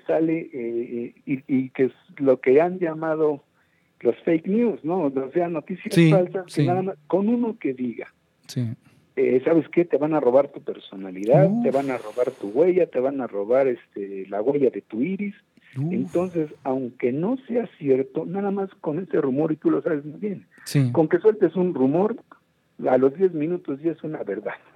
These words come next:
Speaker 2: Sí.
Speaker 1: ¿Sí?
Speaker 2: Sí.
Speaker 1: Y no nos, no nos, este, no nos dedicamos o no nos ocupamos por investigar, ¿sí?
Speaker 2: Valdemar, ¿vale la pena ampararse ante esto?
Speaker 1: Eh,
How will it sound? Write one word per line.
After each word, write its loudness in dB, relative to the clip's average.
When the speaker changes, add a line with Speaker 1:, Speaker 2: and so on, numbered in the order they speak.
Speaker 2:
Sí. 0
Speaker 1:
¿Sí? -8
Speaker 2:
Sí. -2
Speaker 1:
Y 2
no 0
nos, -2
no -4
nos, -4
este, -2
no 2
nos 2
dedicamos 0
o -2
no 0
nos -4
ocupamos -4
por 0
investigar, -6
¿sí? -6
Speaker 2:
Valdemar, 6
¿vale 6
la 4
pena 6
ampararse 4
ante 4
esto? 0
Speaker 1:
Eh, 4